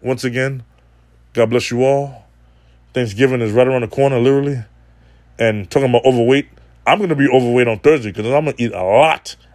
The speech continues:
I don't care. I'm, I'm gonna eat like a pig. It's fat day for me. Hopefully it's a fat day for you. So enjoy your food, enjoy your company, enjoy,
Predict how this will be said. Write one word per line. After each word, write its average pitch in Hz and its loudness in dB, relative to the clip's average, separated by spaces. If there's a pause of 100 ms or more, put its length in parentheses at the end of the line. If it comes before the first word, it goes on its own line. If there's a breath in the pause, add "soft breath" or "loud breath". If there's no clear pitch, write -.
(120)
I 151 4
don't 151 0
care. 135 0 (720)
I'm, - -20 (380)
I'm 120 -8
gonna 123 -12
eat 190 -2
like 175 0
a 147 -4
pig. 123 0 (680)
It's - -20
fat - -4
day 117 -4
for 110 -10
me. 127 -4 (460)
Hopefully 170 2
it's 120 -4
a - -16
fat - -2
day 151 2
for - -10
you. 123 -8 (640)
So 120 -8
enjoy 117 2
your 170 6
food, 160 2
enjoy 120 0
your 147 2
company, 147 -2
enjoy, 139 2